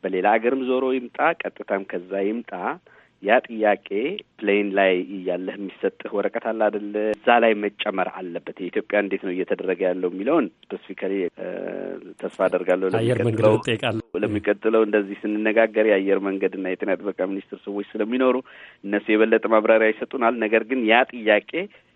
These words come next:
Speaker 1: ከሌለ አሁን መጨመር አለበት። ባለፈው አስራ አራት ቀን ውስጥ ውሃንግ ፕሮቪንስ ውስጥ ደርሰው የነበሩ ሰዎች የአስራ አራት ቀኑ ነው አሁን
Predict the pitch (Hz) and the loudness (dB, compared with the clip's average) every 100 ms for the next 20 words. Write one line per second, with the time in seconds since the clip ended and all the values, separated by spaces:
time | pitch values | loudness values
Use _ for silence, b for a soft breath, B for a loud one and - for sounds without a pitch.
0 | b - 104 101 101 135 - 117 107 98 | b -6 0 2 2 2 0 -2 -2 -2
1 | - 98 90 82 78 78 - - 90 98 | -2 -4 -2 -2 -4 -8 -12 -14 -4 -4
2 | 107 107 113 107 104 98 95 - 95 98 | 0 2 2 0 0 0 -2 -2 -4 -4
3 | 92 - - 87 135 165 95 92 101 95 | -6 -8 -6 -2 -4 -4 -2 0 0 -2
4 | 80 80 98 92 92 - - - - B | -2 -8 -10 -6 -6 -4 -8 -8 -18 B
5 | B B - 92 - 92 87 87 87 87 | B B -4 -4 -2 -2 -2 -2 -4 -4
6 | 87 90 85 117 107 - - 123 120 - | -4 -8 -2 2 2 2 2 6 4 2
7 | 131 110 98 82 80 - | -4 -2 -4 -4 -6 -8